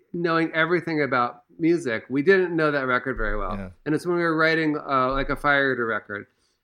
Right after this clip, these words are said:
Speaker 1: and we were like, "Holy fuck! Like, this is."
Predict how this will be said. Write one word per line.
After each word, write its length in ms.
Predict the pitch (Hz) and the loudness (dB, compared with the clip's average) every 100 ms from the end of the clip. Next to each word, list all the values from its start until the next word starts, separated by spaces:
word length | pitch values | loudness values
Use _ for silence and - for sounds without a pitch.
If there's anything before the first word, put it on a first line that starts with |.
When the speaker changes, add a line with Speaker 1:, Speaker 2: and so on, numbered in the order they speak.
| _ - | _ -8
Speaker 1:
and 160 | 143 147 | -2 2
we 80 | 160 | 2
were 100 | 156 | 4
like, 240 | 143 131 | 2 0
"Holy 380 | - - 175 131 | -6 -4 -2 -2
fuck! 400 | - 139 131 - | -6 -4 -4 -6
Like, 200 | 101 101 | -14 -8
this 240 | 165 175 180 | -2 -2 0
is." 320 | 147 117 - | 0 -2 -8